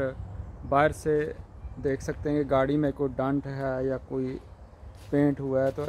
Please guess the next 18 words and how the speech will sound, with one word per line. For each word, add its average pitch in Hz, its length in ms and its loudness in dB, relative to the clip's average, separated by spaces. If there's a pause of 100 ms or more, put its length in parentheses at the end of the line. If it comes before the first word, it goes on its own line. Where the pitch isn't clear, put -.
इस 143 220 -6
तरह 160 120 0
आप 151 240 2 (120)
जब 143 160 -2
इस, 160 180 -4 (340)
इस 175 140 -8 (680)
नज़र 151 220 0
से 170 180 -4
देखेंगे 180 580 0 (500)
आगे 151 240 -2
से 165 120 -10
लेके 156 160 -4
वो 160 140 2 (100)
पीछे 160 240 -4
था, 160 80 2
तो 156 140 -2
आपको 151 300 2 (100)
कलर 156 180 -2